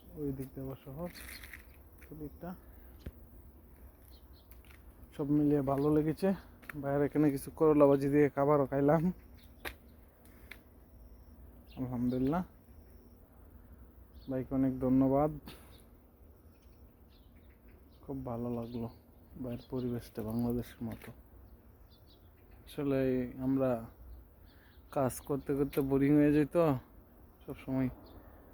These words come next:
কাজের মধ্যে থাকি। আর আমি বিশেষ করে যে অঞ্চলে ফ্যাক্টরি বেশি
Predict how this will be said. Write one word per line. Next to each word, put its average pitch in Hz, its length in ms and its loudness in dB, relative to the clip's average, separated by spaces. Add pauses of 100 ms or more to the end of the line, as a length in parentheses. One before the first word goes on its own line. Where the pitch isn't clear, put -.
(180)
কাজের 135 280 0
মধ্যে 131 260 -2
থাকি। 139 220 -4 (120)
আর 123 140 0
আমি 143 120 2 (100)
বিশেষ 151 200 -4 (100)
করে 156 200 2 (1200)
যে 147 160 2
অঞ্চলে 139 400 2
ফ্যাক্টরি 147 400 -2
বেশি 147 260 0